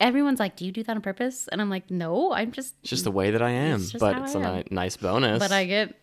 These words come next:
Speaker 1: free shit. <laughs>
Speaker 2: Yeah, I know. I pay for everything. <laughs> So introverted.
Speaker 1: You gotta be nicer and extroverted. You're so mean,
Speaker 2: <laughs>
Speaker 1: Ammon.
Speaker 2: I know.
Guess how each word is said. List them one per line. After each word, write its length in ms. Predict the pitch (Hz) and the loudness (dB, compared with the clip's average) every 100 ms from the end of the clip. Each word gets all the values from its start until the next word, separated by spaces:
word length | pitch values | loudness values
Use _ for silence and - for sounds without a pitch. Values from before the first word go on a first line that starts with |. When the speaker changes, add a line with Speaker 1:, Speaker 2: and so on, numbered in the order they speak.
| _ | _
Speaker 1:
free 460 | - - 151 208 254 | -20 -20 -10 -8 -8
shit. 580 | - 330 415 - - - | -6 0 2 2 -2 4
<laughs> 60 | 349 - - | 4 4 2
Speaker 2:
Yeah, 400 | 113 123 127 120 107 - | 6 8 8 4 0 -6
I 140 | 123 113 | -6 -2
know. 240 | 107 101 | 0 0
I 80 | 113 | -2
pay 220 | - 110 | -2 -6
for 140 | 104 92 | -2 0
everything. 520 | 98 95 87 87 90 - - 110 | 0 0 -2 0 -2 -4 -12 -6
<laughs> 60 | 104 285 - - 440 - - - - | -4 -4 -2 -2 -4 -10 -20 -20 -10
So 220 | - 98 | 0 2
introverted. 600 | 98 104 90 90 85 107 | 2 0 -2 -2 -4 -4
Speaker 1:
You 40 | |
gotta 200 | 185 175 | -4 -4
be 120 | 151 | -4
nicer 460 | 170 139 175 - 117 | -6 -4 -4 -4 -6
and 180 | 117 - | -4 -4
extroverted. 840 | 170 - - - - - - - | -6 -4 -6 -6 -10 -10 -10 -8
You're 100 | 180 | -8
so 260 | 185 233 226 | 0 4 4
mean, 280 | 208 175 147 | 4 2 0
Speaker 2:
<laughs> 80 | |
Speaker 1:
Ammon. 260 | 113 131 135 | 0 -2 0
Speaker 2:
I 80 | 117 | 2
know. 480 | 104 117 143 95 | 6 6 4 0